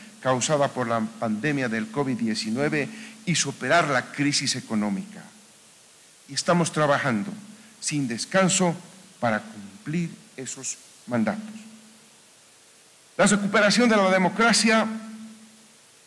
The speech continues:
no se limita al acto eleccionario, significa muchísimo más.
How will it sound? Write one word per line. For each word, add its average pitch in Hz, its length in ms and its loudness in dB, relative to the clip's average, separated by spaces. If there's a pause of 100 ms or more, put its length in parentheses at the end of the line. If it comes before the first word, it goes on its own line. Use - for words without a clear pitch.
(180)
no 220 180 2
se 202 160 2
limita 185 500 0
al 135 180 2
acto 143 380 0
eleccionario, 127 920 0 (1400)
significa 127 760 -6 (100)
muchísimo 147 720 -2
más. - 420 -6